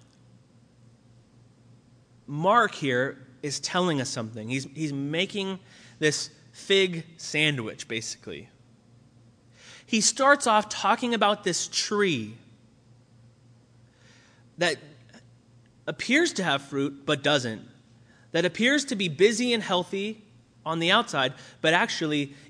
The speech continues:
inwardly, there's something wrong. And now we come to this portion of the temple, and Jesus is tying these two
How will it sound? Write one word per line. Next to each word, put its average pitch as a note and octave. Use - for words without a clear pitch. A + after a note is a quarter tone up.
inwardly, E3
there's C#3
something C#3
wrong. A#2+
And F3
now G#3
we B3+
come A3+
to A3
this -
portion E3
of C#3+
the C#3
temple, C3+
and F#3
Jesus B3
is A3+
tying A#3+
these A#3
two A#3